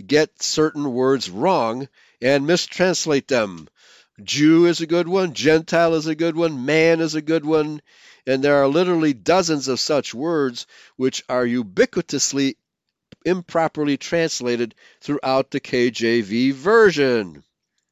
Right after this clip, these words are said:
Okay? That's a problem. If you don't stay true to the original language, then you're creating a false translation. And it is also probable that the original Hebrew text was changed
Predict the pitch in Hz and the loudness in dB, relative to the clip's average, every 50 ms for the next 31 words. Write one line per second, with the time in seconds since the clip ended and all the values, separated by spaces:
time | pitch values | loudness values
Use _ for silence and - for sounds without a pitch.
0 | _ _ 104 110 113 - - 139 135 135 143 147 160 170 - _ _ _ _ _ | _ _ -14 -14 -10 -6 -4 0 2 2 2 2 0 -2 -4 _ _ _ _ _
1 | _ _ _ _ _ _ _ _ _ - 143 147 156 - - 170 - - 185 190 | _ _ _ _ _ _ _ _ _ -2 0 0 0 0 -2 -6 -6 -2 0 2
2 | 185 160 151 123 120 104 90 82 82 76 78 80 _ _ _ _ _ _ _ _ | 2 2 2 0 -2 -4 -6 -8 -10 -18 -20 -20 _ _ _ _ _ _ _ _
3 | _ - 117 - 127 131 131 143 160 185 - - - 196 185 185 - - - 175 | _ -12 -10 -6 -2 0 2 2 2 2 0 -2 0 0 0 0 0 -2 -2 -2
4 | 180 180 - 170 151 151 143 139 143 139 160 170 180 175 165 147 139 139 131 135 | -2 -2 -2 -4 -4 -2 0 -2 -2 -2 -2 -4 -2 -2 0 0 0 0 0 0
5 | 135 131 131 123 92 113 135 143 147 143 135 135 143 143 135 - _ _ - _ | 0 0 0 -4 -4 0 0 2 2 2 0 2 2 2 2 0 _ _ -20 _
6 | _ _ - - 151 147 147 147 147 127 131 131 - - 143 135 131 131 - - | _ _ -8 -2 0 2 2 2 2 0 0 0 0 -2 -4 -2 -2 -2 -4 -6
7 | - - 135 131 120 - 127 143 156 170 165 - 143 107 80 - _ _ _ _ | -6 -4 -2 -2 -2 -4 -2 0 0 0 0 -2 -4 -4 -6 -10 _ _ _ _
8 | _ _ _ _ _ _ _ _ _ _ _ _ _ _ _ _ _ _ _ - | _ _ _ _ _ _ _ _ _ _ _ _ _ _ _ _ _ _ _ -20
9 | - _ - - - - - - - - 131 143 151 139 123 143 165 220 240 - | -20 _ -20 -20 -20 -20 -20 -14 -6 -2 0 0 0 0 2 2 2 2 2 2
10 | - 233 202 - - 175 170 170 180 180 180 170 147 - 131 131 151 185 196 208 | 0 -2 -2 0 -2 0 0 0 0 0 -2 -2 -2 -2 -2 0 0 0 -2 -2
11 | 180 147 123 - 190 196 170 185 180 170 - - 180 170 - - - - 123 - | -4 -4 -4 -4 -4 -4 -2 -4 -6 -6 -6 -6 -6 -6 -6 -6 -10 -10 -10 -10
12 | - - - - 269 277 226 190 165 151 143 135 - - - | -8 -8 -6 -2 0 2 4 4 2 2 0 -4 -10 -16 -20